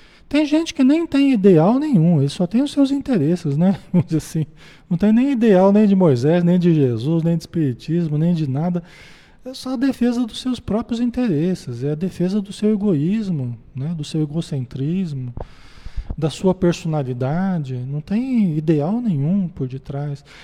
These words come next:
Mas mesmo quando há ideais, nós precisamos tomar cuidado. Tem uma, uma mensagem de Leon Tolstói, que foi um escritor russo, né? Muito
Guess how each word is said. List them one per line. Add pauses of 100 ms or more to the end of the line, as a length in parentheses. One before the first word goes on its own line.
(120)
Mas
mesmo
quando
há
ideais, (180)
nós
precisamos
tomar
cuidado. (640)
Tem
uma, (540)
uma
mensagem
de
Leon
Tolstói, (220)
que
foi
um
escritor
russo,
né? (960)
Muito